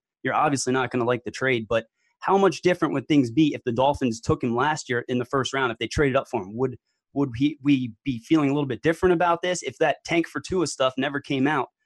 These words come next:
would we be feeling differently about this? I understand that in order for things to go right in Miami, that they need to, you know, they need to get a high draft pick. They need to find that franchise caliber quarterback.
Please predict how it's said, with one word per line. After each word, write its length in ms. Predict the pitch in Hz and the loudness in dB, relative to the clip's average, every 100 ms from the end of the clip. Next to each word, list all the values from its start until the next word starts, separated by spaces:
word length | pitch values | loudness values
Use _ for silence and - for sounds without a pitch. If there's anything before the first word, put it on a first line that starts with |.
| _ | _
would 80 | 131 | -4
we 100 | 143 | -2
be 100 | 139 | -2
feeling 300 | 139 160 123 | 0 0 2
differently 380 | 143 160 170 170 | 0 0 0 2
about 300 | 156 160 156 | 2 -2 -2
this? 180 | 165 165 120 | -4 -2 -2
I 60 | |
understand 560 | 156 165 160 156 151 147 - _ _ _ | 0 0 0 0 0 -2 -6 _ _ _
that 80 | 131 | -2
in 40 | |
order 180 | 151 165 | 2 2
for 140 | - 139 | 0 -2
things 300 | 160 151 - | 2 2 2
to 240 | 139 120 - - | -4 -4 -4 2
go 160 | 156 | 2
right 240 | 131 143 139 | 2 0 2
in 40 | |
Miami, 500 | 139 139 143 147 143 _ _ - | 0 0 0 0 -2 _ _ -6
that 100 | 120 | -2
they 120 | 113 | 2
need 240 | 135 160 | 4 4
to, 200 | 143 131 117 | 4 2 2
you 120 | 135 | 0
know, 200 | 104 98 | 0 -2
they 100 | 110 | 0
need 120 | 139 151 | 2 2
to 80 | |
get 120 | 139 131 | 2 0
a 60 | |
high 200 | 135 139 | 0 -2
draft 300 | 131 135 135 | 0 0 -2
pick. 140 | 139 120 | -4 -4
They 80 | |
need 160 | 113 151 | -2 -2
to 80 | - | -2
find 240 | 147 139 | -2 -2
that 100 | 113 | -2
franchise 400 | - 135 131 123 | -4 -4 -4 -6
caliber 380 | - 131 127 113 | -4 -2 -2 -6
quarterback. 500 | 131 147 117 113 | -8 -6 -4 -4